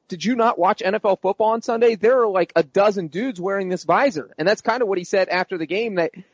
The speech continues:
"Hey, why are you picking on me when nobody else had to take their visor off?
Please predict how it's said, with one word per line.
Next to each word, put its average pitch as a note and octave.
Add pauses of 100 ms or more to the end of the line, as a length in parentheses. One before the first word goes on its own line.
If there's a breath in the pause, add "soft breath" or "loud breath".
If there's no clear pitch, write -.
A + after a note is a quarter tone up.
(100)
"Hey, A#3
why D3
are C4
you A#3
picking A3
on E3
me A3 (160)
when F#3+
nobody G3
else A3
had A3+
to G3
take F#3+
their E3+
visor D#3
off? F3+